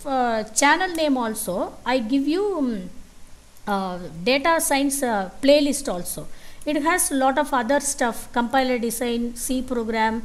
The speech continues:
and tools and software. Especially my channel would be, uh, beneficial for, uh, faculty. Students community, I will give specifically this.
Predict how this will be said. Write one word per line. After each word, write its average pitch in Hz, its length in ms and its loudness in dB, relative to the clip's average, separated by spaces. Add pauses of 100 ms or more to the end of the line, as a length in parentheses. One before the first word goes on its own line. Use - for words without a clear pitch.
(440)
and 220 340 0
tools 277 260 2
and 254 120 0
software. 226 520 -4 (120)
Especially 277 540 0
my 320 140 -2
channel 277 380 0
would 254 140 -4
be, 285 440 -4 (260)
uh, 208 240 -6
beneficial 269 640 0
for, 262 240 0 (120)
uh, 196 180 -4
faculty. 233 760 -2 (500)
Students 370 540 -2
community, 285 720 2
I 233 100 0
will 233 160 -4
give 262 280 0
specifically 247 640 -4
this. 180 420 -6